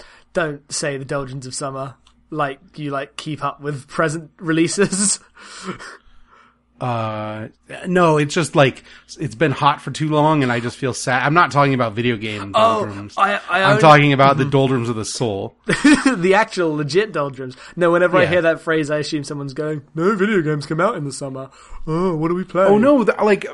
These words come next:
Speaker 2: my Steam library has expanded by, like, a dozen game, not my wish list, not my actual library. My library shrunk quite a bit 'cause I'm trying to get games out of there, but
Speaker 1: Mm-hmm.
Speaker 2: <sighs> we play, yeah, we played Everyone's Gone to the Rapture. We shouldn't talk about that here.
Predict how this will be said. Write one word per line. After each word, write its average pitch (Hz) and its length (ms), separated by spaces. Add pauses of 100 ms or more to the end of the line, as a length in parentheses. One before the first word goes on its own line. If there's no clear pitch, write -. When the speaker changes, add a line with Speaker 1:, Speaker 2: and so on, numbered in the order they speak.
Speaker 2:
my 190 160
Steam 240 340
library 190 400
has 160 180
expanded 160 680
by, 143 140
like, 135 200
a 139 100
dozen 147 400
game, 143 460
not 147 240 (540)
my 156 160
wish 143 260
list, 110 280
not 135 120
my 139 80
actual 135 240
library. 110 320
My 113 80
library 131 300
shrunk 127 320
quite 117 160
a 104 40
bit 110 200
'cause - 120
I'm 107 100
trying - 160
to 107 60
get 101 160
games 104 240
out 101 120
of 98 80
there, 104 160
but 80 240 (1000)
Speaker 1:
Mm-hmm. 135 280 (640)
Speaker 2:
<sighs> - 420
we 170 100
play, 208 240
yeah, 160 140
we 165 100
played 208 160
Everyone's 196 240
Gone 180 100
to 175 60
the 165 60
Rapture. 151 440
We 135 140
shouldn't 156 320
talk 131 160
about 117 200
that 104 180
here. 101 280